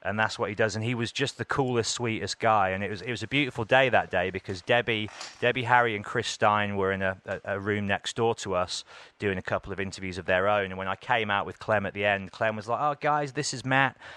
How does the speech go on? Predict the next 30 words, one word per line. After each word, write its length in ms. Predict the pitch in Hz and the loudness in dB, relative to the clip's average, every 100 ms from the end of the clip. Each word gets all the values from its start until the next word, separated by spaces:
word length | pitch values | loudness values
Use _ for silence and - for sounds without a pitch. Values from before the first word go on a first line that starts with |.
| - | -14
We've 140 | 113 113 | -12 -8
just 160 | 120 | -2
done 160 | 139 123 | 2 2
a 80 | 123 | 2
really 220 | 123 120 | 0 -2
great 300 | 117 120 117 | 2 2 4
interview." 420 | 117 113 117 117 | 0 0 -2 0
And 100 | 110 | 0
I'm, 220 | 113 117 - | 0 -2 -6
I'm 120 | 110 | -8
sat 340 | - 147 139 117 | -2 2 2 2
there 180 | 110 | -2
with 140 | 104 90 | -2 -4
them, 120 | 92 | -6
and 100 | 98 | -2
they're 100 | 104 | -4
going 380 | 101 117 117 110 | 0 0 0 -2
through 220 | - 113 | -8 -8
Chris 240 | - 110 | -6 -8
Stein's 460 | - 110 101 101 95 | -4 0 0 -2 -6
photography 560 | - - 110 107 - 104 | -8 -2 -2 -2 -10 -8
book, 280 | 90 - | -8 -8
which 140 | - - | -12 -16
had 120 | 87 | -12
just 200 | 101 - | -10 -8
come 160 | - 98 | -6 0
out. 300 | 98 92 - - - | 0 -2 -6 -20 -14
And 140 | - 101 | -8 0
they're, 140 | 104 | 2
like, 180 | 110 101 | 4 2